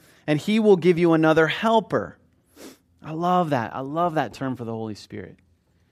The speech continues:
Helper, com-, helper, comforter, to be with you forever, even the Spirit of truth, whom the world cannot receive because it neither sees him nor knows him.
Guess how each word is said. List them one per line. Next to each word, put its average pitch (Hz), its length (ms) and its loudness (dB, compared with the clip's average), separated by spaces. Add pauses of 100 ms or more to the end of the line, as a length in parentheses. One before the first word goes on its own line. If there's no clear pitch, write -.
(400)
Helper, 139 400 -4
com-, - 320 -10
helper, 139 380 -6
comforter, 107 680 -10 (300)
to 170 120 0
be 175 240 -2
with 180 300 4
you 165 100 -4
forever, 160 540 4
even 190 320 0
the 190 80 2
Spirit 180 440 0
of 165 160 -2
truth, 151 560 -4 (520)
whom 185 160 2
the 175 80 6
world 180 320 6
cannot 202 340 2
receive 175 420 -2
because 170 360 2
it 175 100 2
neither 165 320 2
sees 202 540 -4 (120)
him 147 600 2 (680)
nor 175 180 6
knows 208 460 6 (140)
him. 165 640 0